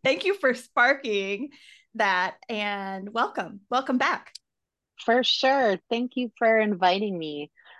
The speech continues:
Speaker 2: Um, I'm Rachel Wagner, she, hers pronouns. I live and work and pray and play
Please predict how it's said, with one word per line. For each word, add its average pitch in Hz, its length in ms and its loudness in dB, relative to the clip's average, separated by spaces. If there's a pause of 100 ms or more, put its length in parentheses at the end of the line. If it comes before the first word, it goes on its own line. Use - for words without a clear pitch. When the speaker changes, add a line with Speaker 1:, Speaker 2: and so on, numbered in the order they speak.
(120)
Speaker 2:
Um, 170 320 2
I'm 196 220 2
Rachel 214 340 2
Wagner, 190 600 2
she, 190 240 -2
hers 180 340 -4
pronouns. 175 720 -6 (260)
I 165 160 -4
live 254 340 0
and 185 200 -2
work 208 320 -2
and 175 160 -6
pray 175 480 2
and 170 140 -10
play 160 500 -2